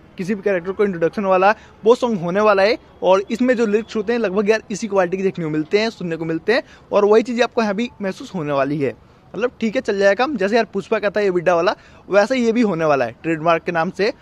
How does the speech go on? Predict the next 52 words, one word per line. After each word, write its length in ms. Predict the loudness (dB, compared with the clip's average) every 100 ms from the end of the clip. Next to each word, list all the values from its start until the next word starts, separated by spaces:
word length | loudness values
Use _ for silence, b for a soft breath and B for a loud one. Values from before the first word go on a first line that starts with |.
| b
जो 60 | 2
आपको 160 | 2
पसंद 300 | -2 -2 0
तो 60 | 4
आएगा 200 | 4 2
लिरिक्स 320 | 0 -4 -2
वाइज, 120 | -2
पर 200 | 2 2 2 -6
उतना 300 | -4 2 2
भी 100 | 4
ज़्यादा 220 | 4 2
नहीं। 240 | 0 -2 -6 -12 b 0
बाकी 220 | 2 4
जो 100 | 2
है 100 | 2
बैकग्राउंड 400 | 0 2 2 2
स्कोर 180 | -2 -2
सुनने 180 | 0
को 80 | 0
मिलेगा 220 | 2 2 0 B B
वो 120 | 2 2
काफ़ी 300 | 2 2 4
ज़्यादा 120 | 4
हैवी 240 | 2 2
है 60 | 4
यार, 200 | 4 2 2
और 280 | 4 4 2 -6 B B 0
भाई 160 | 2
पावर 320 | 4 4 6 6
एस्ट-, 300 | 4 -2 -14 -6
और 120 | -2 0
पावर 280 | 2 2
स्टार 240 | 2 -2 -2
की 140 | -6
अहमियत 380 | -6 -2 0 -2
को 80 | -2
दर्शाता 440 | -4 -2 -2 0
है 80 | 0
वो, 200 | 0 -4 -8 -20 -8
उतना 280 | -6 -2 0
ही 60 | 2
पावरफुल 400 | 2 2 0 -2
तरीके 380 | 0 0 0 -2
से, 180 | -4
जो 140 | -4 -2
आपको 180 | -2 0
बहुत 240 | 0 2
ज़्यादा 120 | 2
अच्छा 200 | 2 0
लगने 260 | -2 0 2
वाला 220 | 4 4
है। 180 | 2